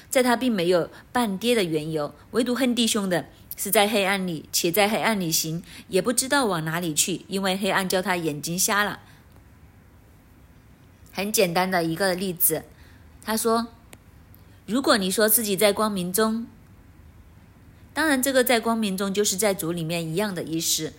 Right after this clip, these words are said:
因为主就是真光。所以如果我们在主里面，我们就是在光明的里面。如果我们说我们在光明里面，我们说我们在主里面的话，但是你却恨你的弟兄，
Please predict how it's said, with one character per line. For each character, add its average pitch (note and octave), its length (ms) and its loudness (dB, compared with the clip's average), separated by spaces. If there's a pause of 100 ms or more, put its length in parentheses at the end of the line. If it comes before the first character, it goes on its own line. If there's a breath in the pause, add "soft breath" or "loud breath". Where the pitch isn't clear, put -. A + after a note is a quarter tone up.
(180 loud breath)
因 G#3 100 -4
为 A3+ 120 0
主 F3 160 -6
就 F3 160 -4
是 F3 120 -6
真 F#3 240 -6
光。 A3 320 -2 (840)
所 - 160 -2
以 C4 60 2
如 G#3 120 0
果 A3+ 80 6
我 F3+ 60 6
们 F#3 160 -2
在 A3 120 4
主 F3 200 -2
里 F#3 100 -4
面， E3+ 220 -4
我 D3+ 40 -8
们 D#3+ 140 -6
就 F3+ 80 -4
是 F#3+ 100 -6
在 F#3 140 -2
光 G#3 240 -2
明 E3 160 -4
的 D#3+ 100 -6
里 D3+ 120 -8
面。 D#3 220 -8 (360 loud breath)
如 B3+ 100 -6
果 D#4+ 120 2
我 F#3 80 0
们 G3 120 -4
说 C4 260 0
我 A3+ 40 0
们 D#3 140 -4
在 F3+ 160 0
光 F3 180 -4
明 F3 180 -6
里 D#3+ 120 -4
面， E3+ 200 -4
我 D#3 80 -6
们 D#3+ 140 -4
说 F#3+ 180 -2
我 F#3 60 0
们 E3 100 -4
在 G3 160 2
主 F3 160 -6
里 F3+ 120 -6
面 E3 200 -4
的 D#3 80 -6
话， E3+ 240 -6 (300 loud breath)
但 D4+ 140 -2
是 E4 100 0
你 B3+ 100 -2
却 G#3+ 160 -2
恨 A#3 220 -4
你 E3 100 -4
的 D3 80 -4
弟 F3+ 160 -8
兄， G#3+ 380 -6